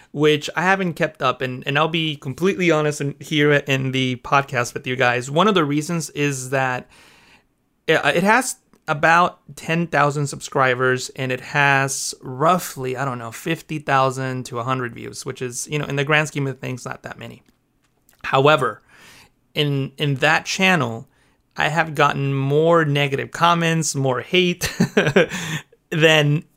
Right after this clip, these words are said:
you know, all my, you know,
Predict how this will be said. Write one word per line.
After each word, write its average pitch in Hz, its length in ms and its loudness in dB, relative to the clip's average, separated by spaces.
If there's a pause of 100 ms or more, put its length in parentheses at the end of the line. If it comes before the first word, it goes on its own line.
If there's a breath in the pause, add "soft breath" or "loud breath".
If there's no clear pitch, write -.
(180)
you 180 120 4
know, 147 340 4
all 185 640 6
my, 147 280 4
you 135 440 0
know, 131 340 -2